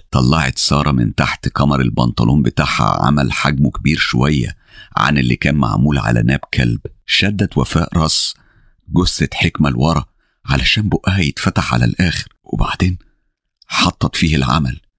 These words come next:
وطلعت عصاية ملساء مش طويلة من تحت العباية بتاعتها، وفضلت تحشر العمل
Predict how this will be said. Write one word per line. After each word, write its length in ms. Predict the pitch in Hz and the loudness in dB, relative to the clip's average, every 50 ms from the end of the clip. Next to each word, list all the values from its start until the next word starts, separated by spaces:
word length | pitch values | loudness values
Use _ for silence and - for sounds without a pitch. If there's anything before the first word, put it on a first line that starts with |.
| _ _ _ _ _ | _ _ _ _ _
وطلعت 600 | - 69 - - 69 65 67 78 87 87 - - | -2 0 0 2 0 2 2 2 2 0 0 0
عصاية 500 | 58 57 - - - 80 85 82 82 78 | 0 0 0 0 0 0 2 2 2 2
ملساء 480 | 69 65 67 65 60 - - - 90 - - | 2 2 2 0 0 0 0 -2 -2 0 0
مش 240 | 78 73 - - | 0 0 0 -2
طويلة 440 | - 69 64 65 76 87 82 69 67 | -2 0 0 2 2 2 2 2 2
من 180 | 65 64 62 62 | 2 2 0 0
تحت 280 | - 76 - - - | 0 -2 -2 -2 0
العباية 420 | 73 60 50 52 57 64 71 76 65 | 0 0 0 0 0 0 2 0 0
بتاعتها، 540 | - - - 55 57 69 - - - - - - _ _ - - - - - | -2 -2 -2 -2 0 -2 -2 -4 -10 -16 -18 -20 _ _ -20 -20 -16 -6 -4
وفضلت 500 | - - - 120 113 92 101 80 73 - _ | -2 0 0 0 0 2 0 0 -2 -2 _
تحشر 480 | - 101 - - - - - 85 78 73 | -4 -4 -4 -4 -4 -2 0 0 2 2
العمل 480 | 67 67 58 52 64 90 95 85 69 | 2 2 0 0 0 0 0 0 -2